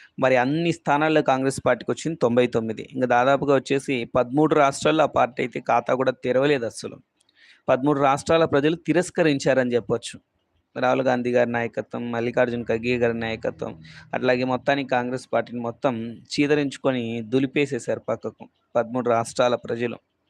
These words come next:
ఆ విషయాన్ని వారు గుర్తుపెట్టుకోవాల్సినటువంటి అంశం ఉంది. So, వారు అధికారంలో ఉన్న కర్ణాటక రాష్ట్రంలో ఎన్ని స్థానాలు అండి వాళ్ళకి వచ్చింది? కేవలం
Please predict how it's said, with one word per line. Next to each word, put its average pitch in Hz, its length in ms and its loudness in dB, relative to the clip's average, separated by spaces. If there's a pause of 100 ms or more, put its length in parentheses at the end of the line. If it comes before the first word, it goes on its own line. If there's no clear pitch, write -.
(480)
ఆ 139 160 4
విషయాన్ని 156 340 2
వారు 127 200 4
గుర్తుపెట్టుకోవాల్సినటువంటి 117 1120 -4 (1400)
అంశం 135 340 4
ఉంది. 110 220 -2
So, 156 60 6 (120)
వారు 147 220 6
అధికారంలో 190 460 2
ఉన్న 165 80 2
కర్ణాటక 151 420 2 (100)
రాష్ట్రంలో 139 400 0
ఎన్ని 135 180 -2
స్థానాలు 139 420 2
అండి 131 120 2
వాళ్ళకి 127 300 4
వచ్చింది? 135 360 -4 (880)
కేవలం 147 320 6